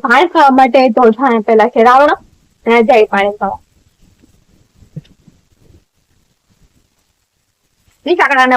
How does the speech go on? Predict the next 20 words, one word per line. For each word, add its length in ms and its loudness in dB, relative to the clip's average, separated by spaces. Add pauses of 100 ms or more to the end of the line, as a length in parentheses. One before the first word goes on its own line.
બુકી 320 0
રાખ્યો 380 -2
જો 60 4 (100)
રાવણો. 300 0 (1200)
નથી 380 -2
ગયો 200 -6
જો 180 2
હાવ. 120 -2 (4000)
અને 180 -2
છે 120 0
ને 60 2 (280)
ખામ 220 0 (340)
કરવાની 420 2
જરૂર 240 2
છે 60 0 (180)
કેમ 220 2
કે 80 2
અહીંથી 280 2
ને 60 4
આમ 120 2